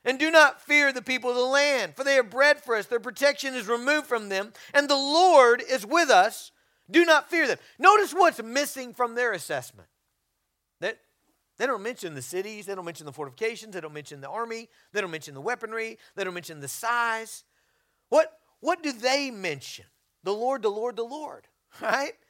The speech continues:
If the Lord is with us, if the Lord delights in us, don't rebel against the Lord. Y-, y-, you see, the only thing that matters to Joshua and Caleb is what has God said? What has God told us to do?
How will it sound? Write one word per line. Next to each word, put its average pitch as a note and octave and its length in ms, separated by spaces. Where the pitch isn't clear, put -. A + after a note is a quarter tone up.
If A3 120
the B3 100
Lord C#4 240
is C4+ 140
with A3+ 180
us, A#3+ 160
if B3+ 100
the A#3+ 80
Lord C#4 260
delights B3+ 400
in A3 120
us, A#3 340
don't D4 200
rebel C4+ 360
against C#4+ 340
the D4+ 100
Lord. A#3 360
Y-, F3 80
y-, A#3 140
you B3 80
see, E4 140
the D#4 180
only F4+ 300
thing E4 180
that C#4+ 100
matters C4+ 300
to A#3 100
Joshua A#3+ 380
and G3+ 100
Caleb C4 320
is G#3 120
what D4 160
has C#4 120
God - 220
said? - 380
What D4+ 140
has C#4 120
God D4+ 220
told D#4 320
us C4 180
to C#4+ 140
do? C#4+ 340